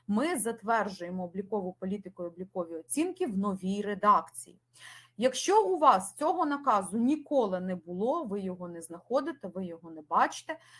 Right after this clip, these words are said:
ви повинні розуміти, що цей наказ необхідно розробити з поглядом назад, е, на термін, е, який вписується в терміни позовної давності для проведення податкових перевірок.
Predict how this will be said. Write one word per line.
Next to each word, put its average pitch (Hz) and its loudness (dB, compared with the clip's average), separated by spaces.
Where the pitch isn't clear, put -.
ви 269 2
повинні 277 2
розуміти, 240 -2
що - -8
цей 285 4
наказ 214 2
необхідно 196 -4
розробити 196 -4
з - -2
поглядом 185 0
назад, 208 6
е, 190 0
на 254 6
термін, 240 2
е, 202 -2
який 254 0
вписується 277 -4
в 220 -14
терміни 220 -2
позовної 190 -6
давності 214 2
для 180 0
проведення 196 -4
податкових 175 -6
перевірок. 180 -6